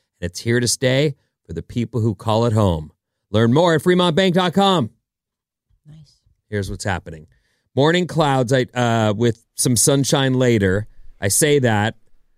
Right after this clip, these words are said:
Speaker 1: as I spoke to you yesterday, saying we shouldn't see any rain. And then on my drive home, I got rain.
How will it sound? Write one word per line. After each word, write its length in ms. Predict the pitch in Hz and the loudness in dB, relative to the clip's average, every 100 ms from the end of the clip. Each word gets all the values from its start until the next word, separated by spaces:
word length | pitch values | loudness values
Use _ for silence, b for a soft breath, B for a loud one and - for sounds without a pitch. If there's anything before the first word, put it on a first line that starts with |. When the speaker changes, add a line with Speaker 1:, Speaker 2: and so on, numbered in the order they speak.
| - _ | -20 _
Speaker 1:
as 240 | 107 110 120 | -4 -2 0
I 120 | 110 | -2
spoke 420 | - - 117 110 | -2 -2 -4 -4
to 100 | - | -6
you 180 | 110 104 | -4 -2
yesterday, 720 | 95 117 139 - 117 98 92 | -2 -2 -2 -2 -2 0 -2
saying 320 | 98 107 95 101 | -2 -4 -4 -4
we 80 | |
shouldn't 300 | 104 135 127 | -6 -6 -6
see 180 | - 131 | -6 -4
any 140 | 123 107 | -2 0
rain. 420 | 117 110 95 101 | 0 0 -2 -4
And 180 | 95 101 | -4 -4
then 120 | 98 | -2
on 240 | 101 101 | -2 -2
my 120 | 98 | -4
drive 280 | 95 101 92 | -4 -4 -4
home, 400 | 104 98 95 92 _ _ _ | -4 -4 -6 -10 _ _ _
I 240 | 98 92 87 _ _ _ _ | -8 -8 -8 _ _ _ _
got 220 | 95 71 | -10 -6
rain. 380 | 110 120 87 90 | -2 -2 -4 -10